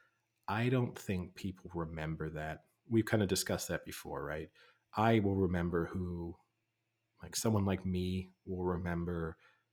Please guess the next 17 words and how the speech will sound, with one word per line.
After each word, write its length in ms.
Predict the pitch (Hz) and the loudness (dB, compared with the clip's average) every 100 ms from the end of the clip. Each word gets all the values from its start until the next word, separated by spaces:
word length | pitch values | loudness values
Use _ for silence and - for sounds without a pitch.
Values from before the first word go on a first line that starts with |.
| _ | _
who 320 | - - 92 | -10 -2 0
they 240 | 87 85 85 | 2 0 -2
beat 300 | 85 87 85 | -4 -4 -4
on 140 | 85 | -4
their 140 | 85 | -2
way, 380 | 82 82 82 82 | -2 -2 -2 -2
and 360 | 78 78 76 78 _ - _ _ - | -4 -6 -8 -10 _ -20 _ _ -8
that 200 | 76 - - - _ _ | -8 -8 -16 -20 _ _
Harden 680 | - - 90 80 80 80 82 - _ - | -6 0 2 2 -2 -4 -6 -12 _ -8
had 140 | 90 | -6
a 60 | 85 | -2
hamstring 500 | 92 82 - 85 80 | -2 -2 -4 -4 -4
injury, 460 | 82 80 80 78 | -4 -2 -2 -2
and 220 | 71 82 | -6 -6
that, 260 | 73 76 71 _ _ _ _ _ | -4 -6 -8 _ _ _ _ _
you 80 | 80 | -10
know, 280 | 69 65 | -8 -10